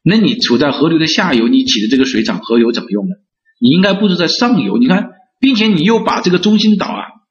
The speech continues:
你规划为工业用地，你还在工业用地的下游，这显得你这个就是有矛盾的。当然我们是已经不写了中心岛取消，所以我们只要写出工业水-，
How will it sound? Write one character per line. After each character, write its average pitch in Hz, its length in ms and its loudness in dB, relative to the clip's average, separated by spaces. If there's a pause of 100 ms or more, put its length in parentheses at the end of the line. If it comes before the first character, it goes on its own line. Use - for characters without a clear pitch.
(120)
你 127 140 2
规 214 180 2
划 196 180 0
为 123 120 0
工 214 220 2
业 208 100 2
用 123 260 -2
地， - 220 -16 (460)
你 143 140 0
还 233 240 2
在 220 120 0
工 247 160 2
业 240 80 2
用 220 120 2
地 214 60 2
的 214 80 -2
下 269 300 -2
游， 92 140 -4 (360)
这 202 80 -2
显 127 260 -2
得 131 60 -2
你 160 120 2
这 143 80 2
个 147 100 0
就 123 100 -2
是 117 160 -4
有 98 140 -2
矛 87 220 -16
盾 101 220 -2
的。 - 80 -10 (440)
当 240 140 0
然 269 120 2
我 151 100 2
们 165 120 0
是 170 140 2
已 127 80 2
经 190 220 -2
不 - 100 -10
写 - 320 -2
了 - 300 -6
中 214 180 4
心 220 160 2
岛 135 160 0
取 - 220 -6
消， - 320 -4
所 127 160 -2
以 143 40 4
我 113 120 2
们 113 120 -2
只 110 80 -4
要 113 100 0
写 101 180 -2
出 104 100 -2
工 180 180 2
业 165 120 0
水-， 120 240 -2